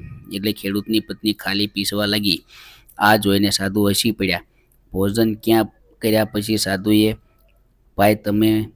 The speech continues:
મને આટલું સ્વાદિષ્ટ ભોજન પીરસ્યું છે, કૃપા કરીને મારો ઉપકાર સ્વીકારો. મને મોતીથી ભરેલો ડબ્બો આપો." ખેડૂત હસ્યો અને બોલ્યો, "બાબા, હું અભણ ખેડૂત છું, મને મોતી વિશે શું ખબર હોય?"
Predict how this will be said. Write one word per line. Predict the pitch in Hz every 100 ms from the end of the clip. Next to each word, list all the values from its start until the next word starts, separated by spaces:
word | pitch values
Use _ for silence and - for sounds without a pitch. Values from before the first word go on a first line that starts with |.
| _ _ -
મને | 101 107
આટલું | 98 101 110 107
સ્વાદિષ્ટ | 95 101 104 98
ભોજન | 104 101 104
પીરસ્યું | 101 101 98 110
છે, | 104 95
કૃપા | 101 98 110
કરીને | 98 101 107
મારો | 101 104 104
ઉપકાર | 101 - 107
સ્વીકારો. | 101 104 101 107 87 - _ _ _
મને | 98 110
મોતીથી | 101 101 107 104
ભરેલો | 101 98 104 104
ડબ્બો | 95 98 101
આપો." | 98 98 104 - _ _ _
ખેડૂત | - 104 101
હસ્યો | 98 98 104
અને | 104 101
બોલ્યો, | 101 107 95
"બાબા, | 90 107 110
હું | 101 104 92
અભણ | 98 101
ખેડૂત | - 101 104 - -
છું, | 98 - - - -
મને | 98 107
મોતી | 98 101 - 104
વિશે | 101 107
શું | 98 - 107
ખબર | - 98 101
હોય?" | 98